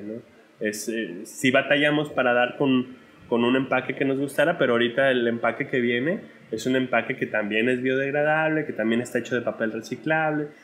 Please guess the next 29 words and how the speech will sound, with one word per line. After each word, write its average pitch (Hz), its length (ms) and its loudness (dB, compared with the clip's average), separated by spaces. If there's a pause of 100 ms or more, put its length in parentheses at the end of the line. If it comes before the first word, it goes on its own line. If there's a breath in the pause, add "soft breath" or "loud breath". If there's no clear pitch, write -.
(180 soft breath)
Entonces, 156 640 0
eh, 120 580 2 (400)
pues 131 160 -2
el 143 120 2
papel, 139 440 0
digamos 156 380 0
que 151 100 0
tiene 131 260 0
esa, 120 480 0
esa 117 220 -2
bondad 107 500 0
que - 80 -2
el 110 100 -2
plástico 110 460 -4
<laughs> - 40 2
no 123 220 2 (120)
tiene, 110 200 -6 (520 soft breath)
¿no? 120 160 0
Desde 127 300 4
cuestiones 160 460 2
ecológicas 170 720 0
hasta 147 500 0 (240)
lo 120 160 2
práctico 131 540 2
que 120 240 2
es 127 100 -4
que 143 120 -2
cualquier 117 420 0
pigmento 123 680 0